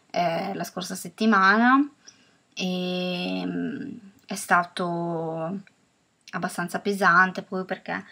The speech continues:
non c'è stato neanche un bellissimo tempo. La prima sera alle nove e mezza abbiamo dovuto staccare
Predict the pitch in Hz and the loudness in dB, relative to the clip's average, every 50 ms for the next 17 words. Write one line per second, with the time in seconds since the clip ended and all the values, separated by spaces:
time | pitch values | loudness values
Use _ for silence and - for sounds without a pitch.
0 | - - - - _ _ - 196 190 196 - 190 - - 190 185 185 190 185 180 | -20 -20 -20 -20 _ _ -4 -4 -4 -2 -4 -10 0 2 2 2 2 -2 -2 -2
1 | 180 185 190 - 180 180 180 175 175 175 180 185 - - 196 196 208 208 208 180 | -2 -2 -2 -4 -4 -4 -4 -4 -4 -4 -6 -6 -2 0 0 0 0 0 0 -2
2 | 170 175 196 208 208 202 196 175 170 - 180 175 175 190 180 - 185 170 165 170 | 0 0 -2 -2 0 0 0 0 0 -2 -4 -6 -6 -6 -4 -4 0 0 0 0
3 | 175 175 175 175 175 180 180 180 180 180 180 190 180 180 175 180 180 175 170 - | 0 -2 -4 -4 -4 -4 -4 -4 -4 -4 -4 -4 -4 -4 -4 -4 -6 -8 -8 -10
4 | 180 - - - 175 175 - - 175 170 170 175 175 180 180 | -12 -6 -4 -4 -4 -2 0 0 2 2 2 0 -2 -4 -4